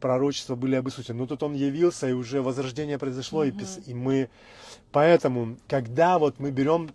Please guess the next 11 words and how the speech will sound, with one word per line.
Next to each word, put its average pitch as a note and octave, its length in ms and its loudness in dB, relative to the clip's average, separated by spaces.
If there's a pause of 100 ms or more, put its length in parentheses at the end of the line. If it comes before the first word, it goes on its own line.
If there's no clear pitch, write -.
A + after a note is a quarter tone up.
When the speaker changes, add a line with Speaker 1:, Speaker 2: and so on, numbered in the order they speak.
Speaker 1:
пророка, C3 600 2 (440)
возвращаемся A#2+ 640 -4
к - 60 -18
пророку B2 340 -4
Иеремии, B2 600 -4
который A#2+ 360 -10
там A#2+ 220 -10
говорил, B2 360 -6
вот, B2+ 420 -4
там B2 180 -8
что-то, A#2+ 400 -12